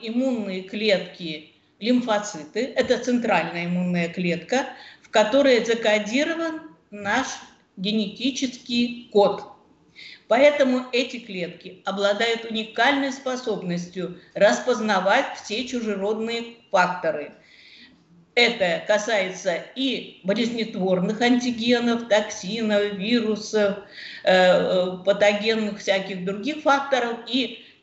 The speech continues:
лимфоциты, э, дают команду другим иммунным клеткам,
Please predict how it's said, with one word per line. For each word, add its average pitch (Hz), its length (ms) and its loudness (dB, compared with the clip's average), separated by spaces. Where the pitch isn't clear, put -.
лимфоциты, 208 1080 -2
э, 180 360 4
дают 190 460 2
команду 185 580 0
другим 302 460 0
иммунным 302 520 2
клеткам, 277 680 2